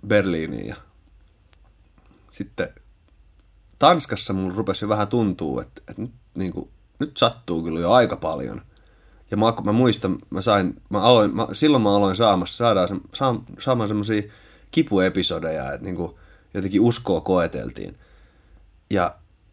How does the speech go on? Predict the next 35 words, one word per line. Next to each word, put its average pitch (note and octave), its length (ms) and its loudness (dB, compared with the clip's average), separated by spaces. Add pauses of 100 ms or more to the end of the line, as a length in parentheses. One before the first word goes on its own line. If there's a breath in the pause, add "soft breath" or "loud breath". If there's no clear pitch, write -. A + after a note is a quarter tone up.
(580)
mä G#2 80 -6
muistan, A#2 360 0
mä G2 120 0
ajattelin, G2 540 -2
että, F#2+ 220 -10
että F#2+ 160 -10
helvetti, G#2 400 -8
että G2 120 -12
mun G2+ 100 -8
on G2 60 -12
pakko - 320 -8
lähteä F2+ 300 -8
kotiin, - 300 -12
että - 100 -10
ei F#2 80 -6
mun F2+ 120 -8
kannata E2+ 380 -8
lähteä - 360 -10 (100)
mihinkään - 440 -14 (120)
Berliiniin, - 560 -12
että - 160 -20
kyllä - 240 -14
nyt - 180 -10
sattuu - 340 -10
niin D#2+ 160 -10
paljon, C2+ 340 -12 (280)
tässä - 220 -12
on D#2+ 60 -8
jotain - 280 -8 (100)
vialla. F2 340 -6 (720)
No, F#3 300 4 (460)
aamulla B2 560 6
kipu A#2+ 300 -2
on F2 100 -2
poissa A2+ 500 2